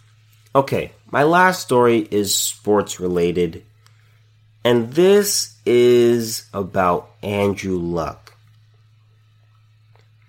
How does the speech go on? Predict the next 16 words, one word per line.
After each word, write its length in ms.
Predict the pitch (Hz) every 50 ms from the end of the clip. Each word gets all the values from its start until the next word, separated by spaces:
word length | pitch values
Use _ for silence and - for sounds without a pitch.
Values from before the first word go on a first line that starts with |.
| _ - - - _ _ _ _ _ _ _ _ _ _ _ _
The 80 | 127 123
Colts 460 | - - 185 196 208 202 202 - -
G 340 | - - 175 165 143 123 104
M, 480 | 92 87 87 92 101 113 131 151 147 - _ _ _ _ _ _ _ _ _ _ _ _ _ _ _ _ _ _ _ _ _ _ _ _ _ _ _ _ _ _ _ _ _ _ _ _ _ _ _ _ _ _ _ _ _ _ _ _ _ _ _ _ _ _ _ _ _ _ _ _ _ _ _ _ _ _ _ _ _ _ _ _ _ _
Chris 400 | - - - 120 139 156 - -
Ballard, 680 | - 113 92 85 78 80 87 87 98 113 139 160 170 156 - - - - - - - - _ _
uh, 580 | - 101 101 98 98 95 95 95 95 92 92 92
has, 680 | 92 - - 110 101 98 95 95 92 92 92 - - - _
he 240 | - - 151 156 160
says 400 | 156 - - 139 135 131 120 113
that 220 | 120 113 104 -
Luck 400 | - 120 131 135 135 131 - - _ _ _ _ _ _ _ _ _ _ - - - _
now 380 | - 90 101 110 113 110 107 104
has 280 | - - 107 104 95
a 60 | 95
high 400 | 82 - - 98 98 101 98 -